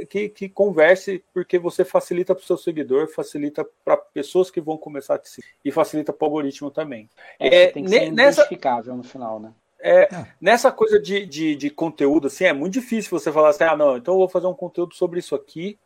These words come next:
Speaker 1: pra divulgar meu curso, pra divulgar meu livro, pra divulgar meu catarse, divulgar, sei lá, qualquer coisa, e eu vou usar as redes sociais pra, pra criar um conteúdo baseado nisso aí." A gente comete um erro que é você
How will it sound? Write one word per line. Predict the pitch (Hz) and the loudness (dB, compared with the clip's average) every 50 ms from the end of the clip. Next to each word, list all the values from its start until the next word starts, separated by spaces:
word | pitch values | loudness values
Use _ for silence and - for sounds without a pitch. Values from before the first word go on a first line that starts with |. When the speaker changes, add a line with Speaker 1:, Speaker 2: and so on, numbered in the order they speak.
| _ _ _ _ _ - | _ _ _ _ _ 2
Speaker 1:
pra | 185 185 | 2 2
divulgar | - 147 151 160 135 143 131 | 2 0 -4 2 2 2 2
meu | 131 120 113 | 2 -2 -10
curso, | - - - 208 226 226 214 208 - | -10 -8 -6 -4 -4 -4 -4 -6 -6
pra | - 131 | -6 -6
divulgar | 123 123 120 117 117 123 120 | -6 -6 -8 -6 -6 -6 -6
meu | 113 113 110 | -8 -10 -12
livro, | 110 120 156 185 196 196 175 147 147 135 | -10 -8 -6 -6 -4 -4 -6 -6 -8 -10
pra | - 127 | -10 -12
divulgar | 117 110 113 110 117 117 | -12 -12 -10 -8 -8 -8
meu | 113 110 | -8 -10
catarse, | - - 107 _ - 143 151 160 160 160 156 151 104 123 123 | -16 -18 -14 _ 2 4 6 8 8 8 6 4 0 -4 -10
divulgar, | 117 110 107 110 107 117 117 113 | -16 -18 -16 -12 -10 -8 -8 -8
sei | - - 147 | -8 -8 -6
lá, | 123 110 | -6 -6
qualquer | 98 _ _ - - - | -8 _ _ -20 -20 -14
coisa, | _ - 156 165 165 165 - _ _ _ _ _ _ _ | _ -6 -6 -6 -6 -8 -12 _ _ _ _ _ _ _
e | - | 2
eu | 131 139 139 | 4 4 4
vou | 135 151 151 | 2 -2 -4
usar | 143 156 156 | -2 0 0
as | 156 135 | 0 0
redes | 139 147 147 - | -4 -6 -6 -8
sociais | 160 143 - - 139 139 147 151 147 - _ _ _ _ _ - | -12 -10 -4 0 0 2 0 0 -4 -10 _ _ _ _ _ 2
pra, | 151 147 147 143 | 4 4 4 4
pra | - - 156 147 | 2 -2 -6 -6
criar | - - 147 151 147 | -4 -4 -2 0 0
um | 147 | 0
conteúdo | 147 - 151 143 - 151 147 139 | -2 -4 -14 -12 -10 -8 -10 -10
baseado | 135 135 143 143 139 - - 143 139 139 143 | -8 -6 -4 -4 -4 -2 -2 -2 -2 -2 -6
nisso | 143 139 - - 151 | -14 -16 -14 -10 -10
aí." | 135 117 - _ _ _ _ _ - - - | -10 -10 -12 _ _ _ _ _ -14 -4 -2
A | 117 120 | -2 0
gente | 120 139 147 156 160 156 - - 175 170 165 156 151 143 135 123 - _ _ _ _ - - - - | 0 -2 -8 -8 -8 -10 -10 -8 -6 -4 -4 -2 -2 -2 -4 -6 -8 _ _ _ _ -20 -18 -6 0
comete | - 170 190 208 175 175 - - | 0 0 2 2 2 0 0 -2
um | 190 160 147 | -4 -2 0
erro | 151 170 190 175 156 139 - | 2 2 2 2 0 -4 -10
que | - - 151 151 | -8 -4 -2 -2
é | 151 156 156 156 147 143 139 127 117 - _ _ _ _ _ _ _ | 0 2 4 4 6 6 6 4 0 -4 _ _ _ _ _ _ _
você | - 135 156 143 - - - 170 170 | -10 -8 -8 -8 -8 -6 -4 -4 -4